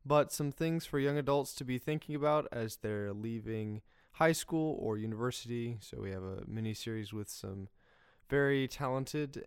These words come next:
and interesting guests on that to start off the season. And we're gonna get into a whole lot of topics with a bunch of different guests talking about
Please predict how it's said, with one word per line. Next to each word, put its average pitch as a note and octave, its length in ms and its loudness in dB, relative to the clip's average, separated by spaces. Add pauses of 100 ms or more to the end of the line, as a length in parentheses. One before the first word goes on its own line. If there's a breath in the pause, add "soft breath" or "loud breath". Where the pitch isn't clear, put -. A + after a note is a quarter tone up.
and G2+ 240 -4
interesting G#2 400 -6
guests G#2 560 -4
on F#2+ 200 -4
that F#2 240 -6
to - 100 -14
start F#2+ 340 -6
off G2+ 300 -6
the - 80 -12
season. A#2 440 -6
And - 500 -14
we're A#2 100 -4
gonna A2 220 -2
get A2 160 0
into G#2 260 -2
a G2 60 -4
whole C#3 200 0
lot B2+ 200 4
of A2 100 -8
topics G#2+ 460 0
with G#2 120 -12
a - 40 -10
bunch G2+ 260 -6
of G#2+ 60 -16
different G2+ 260 -10
guests - 540 -4 (480 soft breath)
talking A2 480 -4
about G2 360 -4